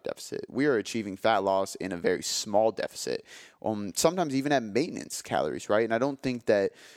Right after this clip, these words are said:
you need to be in such a low deficit always or to,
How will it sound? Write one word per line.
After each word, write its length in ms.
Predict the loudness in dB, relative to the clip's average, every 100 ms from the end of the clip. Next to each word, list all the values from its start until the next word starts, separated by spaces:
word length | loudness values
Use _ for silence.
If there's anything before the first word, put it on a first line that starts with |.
| -20 -8
you 160 | -6
need 320 | -2 0 -2 -2
to 100 | -6
be 260 | -4 -4
in 120 | -4
such 400 | -2 0 0 0
a 80 | 0
low 420 | 0 2 2 2
deficit 800 | 2 4 2 0 -4 2 2 0 _ _ _ _ _ _ -20 -2
always 560 | 4 4 4 0 0 -2
or 600 | 0 2 2 2 0 -4
to, 140 | -8